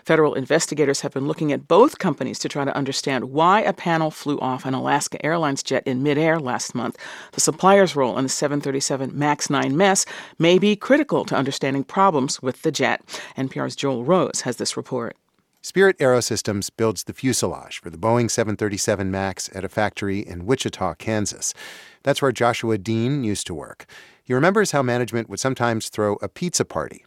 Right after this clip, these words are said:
Speaker 2: to celebrate a drop in the number of problems that were being reported. But Dean says many of the workers knew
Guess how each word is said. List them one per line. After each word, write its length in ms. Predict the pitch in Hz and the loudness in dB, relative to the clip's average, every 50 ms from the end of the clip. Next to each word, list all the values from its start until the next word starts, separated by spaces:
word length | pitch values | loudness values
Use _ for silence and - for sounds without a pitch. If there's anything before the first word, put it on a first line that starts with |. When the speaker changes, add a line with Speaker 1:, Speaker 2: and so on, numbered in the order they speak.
| _ _ | _ _
Speaker 2:
to 80 | - - | -10 -4
celebrate 420 | - 113 117 104 101 113 113 - | -2 0 0 2 2 0 0 0
a 60 | - 95 | -4 -4
drop 340 | - 110 98 101 104 - - | -2 0 2 2 0 -2 -4
in 120 | 104 95 98 | -8 -6 -4
the 60 | 98 | -4
number 240 | 98 104 101 104 101 | -4 -4 -4 -4 -6
of 180 | - - - - | -8 -10 -14 -6
problems 560 | - - 131 139 117 98 92 90 110 - - | 0 2 4 4 4 2 -4 -6 -8 -8 -8
that 100 | 107 - | -8 -8
were 100 | - 92 | -8 -8
being 220 | 85 95 90 85 82 | -8 -8 -8 -8 -8
reported. 560 | 85 - - - 113 104 - - - - - - - - - - - _ _ _ | -10 -6 -2 0 0 0 0 -4 -10 -20 -20 -20 -20 -20 -20 -20 -20 _ _ _
But 140 | - 117 - | -8 -6 0
Dean 240 | - 165 185 185 180 | 2 4 4 4 4
says 340 | - - 151 143 139 - - | 4 4 4 2 2 0 0
many 220 | 117 135 180 214 | 0 0 2 2
of 80 | 220 185 | 2 2
the 80 | 160 | 2
workers 400 | 139 139 135 - 127 107 92 - | 2 2 2 2 0 -2 -2 -2
knew 320 | 113 120 123 107 80 67 | 0 0 2 2 0 -2